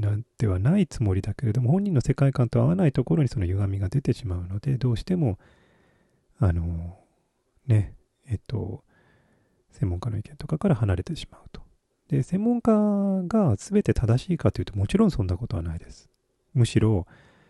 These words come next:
これ厚生労働省とかのページを見に行っていただくと、これ結構正直に書かれてるんですよね。専門家の間の中でまだ結論が出ていないことがありますというちゃんと説明があるんですよね。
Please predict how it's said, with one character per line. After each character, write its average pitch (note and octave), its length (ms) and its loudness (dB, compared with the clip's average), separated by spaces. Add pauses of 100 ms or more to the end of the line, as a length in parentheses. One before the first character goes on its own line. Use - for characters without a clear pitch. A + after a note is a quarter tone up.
(120)
こ - 80 -16
れ D3+ 80 2
厚 G#2+ 200 0
生 A#2+ 80 2
労 A#2+ 100 0
働 A#2+ 160 -2
省 - 80 -4
と - 80 -8
か G2 80 -4
の F#2+ 80 -6
ペ G#2 140 -2
ー - 20 0
ジ G2+ 100 -2
を G2 60 0
見 A2+ 100 0
に C3 80 2
行 - 60 -2
っ - 20 -12
て - 80 -8
い - 40 -6
た G#2+ 100 -8
だ G#2+ 100 -6
く - 120 -12
と、 A2+ 160 -2
こ A2 100 -2
れ G#2+ 60 0
結 - 220 -4
構 B2 100 2
正 C#3 220 0
直 F#3 280 2
に F#2 80 -4
書 G#2+ 80 0
か G3 120 0
れ A3 100 2
て - 100 -6
る F2 60 0
ん E2 40 -4
で E2 80 -6
す - 80 -10
よ G#2 60 -4
ね。 A#2+ 120 0
専 E3 220 -2
門 F3 160 0
家 F3 120 0
の D#3+ 100 4
間 D#3 180 2
の D#3+ 80 2
中 D#3 220 2
で A2 160 2
ま D3 120 2
だ C3 100 4
結 - 240 -4
論 C3+ 120 2
が G2 120 2
出 D3+ 140 0
て G3+ 140 0
い G#2 120 2
な B2 220 2
い F#3+ 60 -2
こ G3+ 160 0
と F#3+ 140 2
が F2+ 160 4
あ F2+ 40 0
り F2+ 100 -4
ま B2 180 2
す - 100 -8
と - 100 -4
い F#2 60 2
う E2 40 0
ち - 100 -8
ゃ A#2 40 2
ん A2+ 40 -4
と - 80 -4
説 - 260 -4
明 G3 160 0
が G#3 60 0
あ G#3+ 60 0
る D3+ 100 -2
ん - 20 -4
で E2+ 80 -6
す - 60 -16
よ A2 100 -4
ね。 B2 160 0